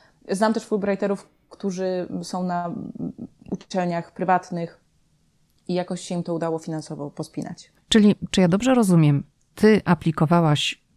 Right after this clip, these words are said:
Speaker 2: o stypendium Fulbrighta, ale dodatkowo musiałaś jeszcze aplikować na uczelnie, na których miałabyś odbyć naukę, czy,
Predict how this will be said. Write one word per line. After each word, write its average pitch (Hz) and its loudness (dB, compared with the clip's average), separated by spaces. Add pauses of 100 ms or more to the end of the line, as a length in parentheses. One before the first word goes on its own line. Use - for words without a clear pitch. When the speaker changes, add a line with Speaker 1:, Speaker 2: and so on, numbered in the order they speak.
(120)
Speaker 2:
o 160 6
stypendium 156 4
Fulbrighta, 147 2
ale 165 4
dodatkowo 165 4
musiałaś 160 4
jeszcze 170 2
aplikować 151 0
na 147 4 (1000)
uczelnie, 165 4
na 175 4
których - -2
miałabyś 151 2 (120)
odbyć - 0 (280)
naukę, 160 4 (120)
czy, 226 2